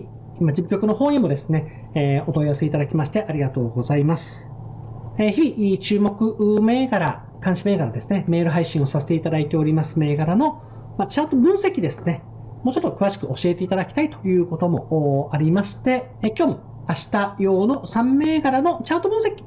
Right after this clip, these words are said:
こちらをですね、えー、詳しくお伝えをできればと思っております。えー、で、ただ、ストップ高を、お、つけた銘柄だけを抽出しているのではないということですね。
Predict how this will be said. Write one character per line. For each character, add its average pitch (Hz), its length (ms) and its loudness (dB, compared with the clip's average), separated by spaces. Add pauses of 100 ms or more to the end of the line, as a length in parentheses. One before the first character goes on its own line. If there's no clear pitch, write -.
(140)
こ - 120 -4
ち 302 80 2
ら 370 60 4
を - 20 4
で 392 100 2
す - 80 -6
ね、 - 400 -8
え 170 140 2
ー、 156 100 -4
詳 165 80 0
し - 80 -4
く - 100 -8
お 143 60 -4
伝 139 200 0
え - 40 4
を - 160 -4
で 147 60 -12
き - 80 -8
れ 113 80 -4
ば 165 80 0
と - 80 -12 (160)
思 143 120 2
っ - 140 -8
て 220 220 -2
お 143 40 0
り 127 140 -2
ま 123 320 2
す。 - 240 -10 (460)
え 240 140 4
ー、 - 20 4
で、 254 100 0
た 370 140 0
だ、 349 240 -2 (100)
ス - 120 -14
ト 370 80 4
ッ - 20 2
プ 453 200 -2
高 440 440 -2
を、 180 640 4
お、 165 80 -2
つ - 80 -16
け 220 100 0
た - 300 -4
銘 185 360 2
柄 180 360 0
だ 214 180 2
け 403 180 0
を 392 300 0
抽 220 300 2
出 - 400 -2
し - 80 -6
て 240 80 -2
い 202 180 0
る 202 100 2
の 160 160 2
で 226 120 4
は - 320 0
な 185 380 4
い - 60 -2 (480)
と 170 120 2
い 175 80 6
う 175 40 4
こ 190 80 -4
と 190 80 -2
で 165 60 0
す 147 100 -2
ね。 160 200 0